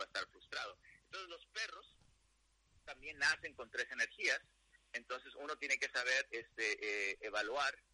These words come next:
y, y, eh, y saber qué energía tiene tu perro. Entonces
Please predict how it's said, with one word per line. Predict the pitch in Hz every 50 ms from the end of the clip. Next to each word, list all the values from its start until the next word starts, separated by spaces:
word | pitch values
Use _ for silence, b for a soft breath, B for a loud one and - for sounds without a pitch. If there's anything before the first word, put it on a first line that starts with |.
| _ _ _ - -
y, | 107 107 104 104 -
y, | 113 110 104 101 98 - -
eh, | - 101 - -
y | - 101 98
saber | - - 143 - 139 - - -
qué | - 120 123
energía | 123 131 123 - - 131 120
tiene | - 117 107 107
tu | - -
perro. | - - 156 139 123 - - B B B B B
Entonces | 131 131 - 175 196 190 - 190 190 190